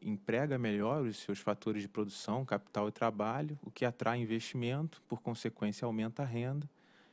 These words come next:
e, em seguida, um aumento do consumo e também da poupança. Mas o que explica esse crescimento da produtividade? Uma resposta óbvia para essa pergunta seria novas técnicas de produção. E daí, historicamente, a gente tem as revoluções industriais,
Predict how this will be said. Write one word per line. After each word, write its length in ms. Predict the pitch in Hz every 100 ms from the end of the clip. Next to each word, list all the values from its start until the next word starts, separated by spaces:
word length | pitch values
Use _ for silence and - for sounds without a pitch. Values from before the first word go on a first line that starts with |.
| _ _ - - -
e, 480 | 104 107 107 113 101
em 60 | 104
seguida, 580 | - 120 104 113 120
um 80 | 127
aumento 380 | 120 107 110 -
do 60 | 113
consumo 500 | 123 107 - 107 117
e 60 |
também 320 | - 117 110
da 80 | 113
poupança. 680 | - 131 - 98 92 - - _ - - - -
Mas 220 | - 147
o 60 | 156
que 160 | -
explica 480 | 185 - 151 165 151
esse 180 | 147 -
crescimento 500 | 135 131 - 123 120
da 120 | 117
produtividade? 1000 | - 113 107 - 110 101 98 98 95 - - - - - -
Uma 120 | 123
resposta 520 | 139 - 143 143 -
óbvia 320 | 131 131 123 127
para 140 | 127
essa 180 | 123 131
pergunta 460 | - 131 147 156
seria 580 | 156 - 151 151 160 160
novas 440 | - 139 147 151 -
técnicas 540 | 123 131 139 131 135
de 60 | 127
produção. 640 | - 131 - - 107 98 101 -
E 20 |
daí, 160 | 104 104
historicamente, 720 | 107 - 117 113 110 110 113
a 40 | 107
gente 200 | 107 -
tem 120 | 110
as 100 | 98
revoluções 560 | 101 101 98 - 104 98
industriais, 800 | 98 - 101 101 131 131 123